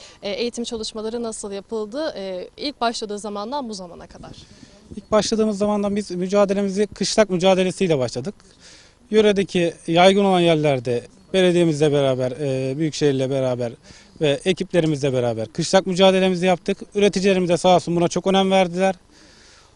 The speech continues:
Speaker 2: Kışlak mücadelesinin bitmesiyle beraber hava sıcaklıklarının artması, Nisan ayında on altı derecenin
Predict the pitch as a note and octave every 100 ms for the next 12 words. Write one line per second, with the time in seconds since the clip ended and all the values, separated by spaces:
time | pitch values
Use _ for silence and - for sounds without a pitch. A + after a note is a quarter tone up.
0 | _ - - G3 B3 A3 G3+ G#3 F#3 F3+
1 | - E3 F#3 A3 G#3+ G3+ E3 D#3 G3+ F3+
2 | E3 A3 - - _ _ _ - - -
3 | A#3 A3+ G3+ G3+ F#3 - F3+ F3 G#3 G3
4 | E3+ F3+ G3+ - G#3 F#3 D#3+ C#3+ B2+ _
5 | _ A3 G#3+ F3+ - E3+ E3 F3